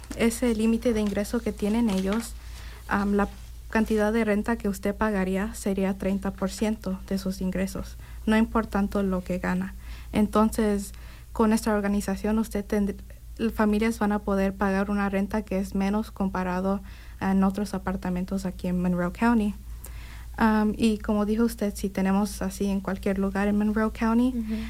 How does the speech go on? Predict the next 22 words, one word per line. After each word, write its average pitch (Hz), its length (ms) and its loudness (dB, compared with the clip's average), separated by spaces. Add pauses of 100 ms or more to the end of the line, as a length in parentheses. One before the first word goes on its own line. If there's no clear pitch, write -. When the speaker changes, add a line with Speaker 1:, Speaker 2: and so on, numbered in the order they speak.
Speaker 1:
am, 202 320 4
ofrecemos 214 640 2
ese 214 200 0
programa 190 440 0
de 185 160 0
vouchers 196 720 -2
o 202 100 0
de 185 140 -2
cupones. 196 600 -2
Speaker 2:
Ujú. 214 400 -2
Speaker 1:
Y 233 120 4
básicamente 220 800 2
igual 190 280 2
es 190 140 -2
para 196 180 0
las 196 200 0
familias 202 600 0
o 196 80 2
individuos 190 580 0
de 190 120 0
bajos 185 400 -2
ingresos, 202 600 0